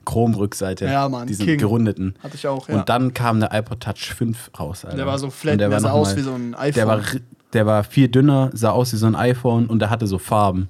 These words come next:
Speaker 2: Ja.
Speaker 1: Und
Speaker 2: Da war,
Speaker 1: Alter,
Speaker 2: den hatte ich
Speaker 1: war
Speaker 2: mir,
Speaker 1: der
Speaker 2: hatte ich mir
Speaker 1: geil.
Speaker 2: auch hart überlegt und habe ich aber lieber die fünfzig Euro, die ich dafür noch hatte, so, habe ich lieber noch in mein neues Handy gesteckt. Dann habe ich mir, das war die Zeit, wo ich mir, glaub ich, ein, ein halbes Jahr oder Jahr später ein OnePlus One gekauft hab.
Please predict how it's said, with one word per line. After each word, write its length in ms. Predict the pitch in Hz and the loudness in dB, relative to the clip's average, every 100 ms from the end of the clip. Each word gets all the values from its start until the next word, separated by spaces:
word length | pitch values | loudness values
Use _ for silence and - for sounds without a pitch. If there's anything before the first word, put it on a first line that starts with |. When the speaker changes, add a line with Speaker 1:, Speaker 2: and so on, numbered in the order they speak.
| - | -6
Speaker 2:
Ja. 260 | 143 143 - _ _ _ _ _ _ _ | -6 -6 -10 _ _ _ _ _ _ _
Speaker 1:
Und 80 | 107 | 2
Speaker 2:
Da 140 | 160 | 4
war, 220 | 165 170 113 | 4 4 4
Speaker 1:
Alter, 400 | 113 107 - 90 | 2 0 0 0
Speaker 2:
den 120 | 165 | 0
hatte 140 | 185 | 0
ich 80 | 185 | 2
Speaker 1:
war 180 | 175 185 | 2 4
Speaker 2:
mir, 40 | |
Speaker 1:
der 80 | 107 | 2
Speaker 2:
hatte 80 | - | 2
ich 60 | 101 | 2
mir 60 | |
Speaker 1:
geil. 120 | 170 95 | 0 0
Speaker 2:
auch 80 | 95 | 2
hart 200 | 190 175 | 0 0
überlegt 420 | 156 156 185 - | -2 0 -2 -4
und 120 | 147 | -2
habe 100 | 147 | -2
ich 80 | 147 | -2
aber 120 | 143 | -2
lieber 360 | 160 170 185 196 _ _ _ _ _ - | 0 2 0 -2 _ _ _ _ _ -4
die 80 | 147 | -2
fünfzig 360 | 196 185 156 | 0 -2 0
Euro, 260 | 170 180 151 | 2 2 0
die 100 | 143 | -2
ich 80 | 143 | -2
dafür 240 | 143 147 | -4 -2
noch 160 | 135 127 | -6 -4
hatte, 240 | 147 180 | -4 -4
so, 200 | 175 208 - _ _ | -6 -10 -14 _ _
habe 100 | 127 | -16
ich 100 | - | -10
lieber 160 | 165 151 | -6 -6
noch 140 | 139 | -6
in 60 | 127 | -8
mein 100 | 127 | -8
neues 260 | 123 - | -8 -6
Handy 220 | 147 139 | -4 -4
gesteckt. 400 | 131 - 123 - | -6 -8 -10 -8
Dann 60 | 123 | -10
habe 100 | 123 | -10
ich 100 | 120 | -8
mir, 200 | 127 123 | -8 -8
das 120 | 131 | -4
war 60 | 143 | -2
die 120 | 147 | -2
Zeit, 260 | - 151 139 | 0 0 0
wo 60 | |
ich 120 | 135 139 | -6 -6
mir, 120 | 131 | -6
glaub 160 | 127 | -6
ich, 100 | 131 | -6
ein, 160 | 127 123 - _ _ _ _ _ _ _ _ _ _ _ - | -8 -10 -12 _ _ _ _ _ _ _ _ _ _ _ -8
ein 160 | 135 | -4
halbes 260 | 151 151 147 | 0 0 2
Jahr 160 | 147 135 | 2 2
oder 100 | 135 | 2
Jahr 200 | 139 147 | 2 2
später 340 | - 151 147 | 0 0 0
ein 160 | 127 127 | -2 0
OnePlus 520 | 139 143 135 - - | -2 0 -4 -4 -4
One 220 | 131 135 | -2 -2
gekauft 440 | 127 - 120 - | -4 -4 -6 -4
hab. 140 | 127 | -8